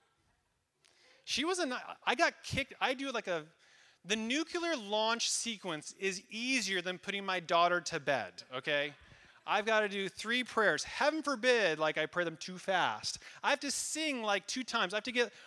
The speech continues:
a little bit of water, not too much, but enough water that then she drinks it, and then, like, I tap the end of the cup so that two more drops fall into her mouth. I have to do this whole entire charade. I have to be silly. I have to do all these different things, right? It, like, it takes an hour and an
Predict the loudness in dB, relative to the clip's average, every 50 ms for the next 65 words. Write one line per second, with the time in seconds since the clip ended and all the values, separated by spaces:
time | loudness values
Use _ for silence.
0 | -20 -6 0 2 4 4 4 4 4 4 4 4 2 4 4 4 4 4 4 2
1 | 2 0 0 -2 -2 -2 0 0 2 2 2 2 0 -2 -4 -2 2 2 2 2
2 | 2 2 4 4 4 4 2 0 0 0 0 0 0 -2 0 -2 -2 0 2 2
3 | 2 2 2 0 0 2 2 2 2 2 0 0 -2 -2 -2 -2 0 -2 -4 -2
4 | -2 -4 -4 0 0 0 0 0 2 4 4 2 2 -2 -8 -18 -6 _ 0 2
5 | 2 6 8 8 8 10 8 6 6 6 2 2 4 4 6 6 6 4 2 -2
6 | -4 -2 -4 -2 0 0 0 -2 -2 -6 -12 -14 -2 4 8 8 8 6 6 0
7 | 0 0 2 4 4 6 6 6 6 6 6 6 6 8 6 6 4 2 2 0
8 | 0 2 2 2 2 2 2 0 0 -4 -4 -4 -4 -4 -4 -2 0 2 2 2
9 | 4 2 2 0 0 -2 0 2 4 4 2 2 0 -6 -10 -10 -8 -10 -8 -4
10 | -4 -2 -4 -4 -6 _ _ _ _ -20 _ _ _ _ _ _ _ _ _ _
11 | _ _ _ _ _ _ _ _ -4 -2 2 2 2 2 2 0 -4 -4 -2 -2
12 | -2 -2 -2 -4 -6 -8 -8 -10 -12 -12 _ _ -4 0 0 2 2 2 0 -2
13 | -2 -6 -8 -8